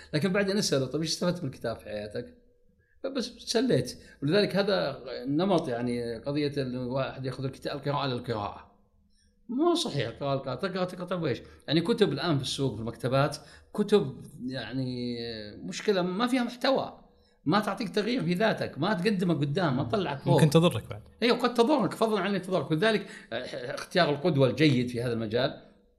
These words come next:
Speaker 1: الدخول في البدايات سواء في القراءة أو غيرها من خلال القدوات. يعني، حتى لما، حتى في التقنية، البرمجيات، إيش تعلم؟ بايثون ولا الآر ولا ال-، هذه؟ ما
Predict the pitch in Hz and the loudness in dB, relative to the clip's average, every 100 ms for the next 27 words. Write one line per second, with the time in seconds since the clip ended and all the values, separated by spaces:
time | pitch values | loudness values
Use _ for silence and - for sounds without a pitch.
0 | _ _ _ _ 123 123 135 170 123 - | _ _ _ _ -2 0 4 4 4 0
1 | 120 120 135 151 127 - 117 113 104 - | -2 4 6 4 2 -2 -4 -4 -6 -4
2 | 117 113 113 107 139 113 87 - - - | -2 0 0 0 0 0 -4 -12 -20 -12
3 | - 123 - 180 214 143 131 110 101 95 | -2 -2 2 4 4 4 0 0 -4 -6
4 | - - _ _ - 147 143 240 220 160 | -14 -16 _ _ -2 -2 0 2 4 4
5 | 151 160 143 240 247 196 - - 107 98 | 2 -2 -4 -2 -2 -2 -4 -4 -4 -6
6 | - 165 180 180 143 117 180 170 - 139 | -8 -4 0 0 2 0 0 -4 -2 0
7 | 107 95 113 175 175 202 208 170 151 127 | -2 -6 2 2 4 0 0 0 0 0
8 | 151 165 160 143 135 131 123 123 120 113 | 2 2 2 0 0 0 -2 -4 -4 -4
9 | 107 - - - - 185 147 147 170 - | -8 -16 -20 -20 -14 -2 2 2 2 -4
10 | - 196 226 185 170 | -6 0 0 0 -4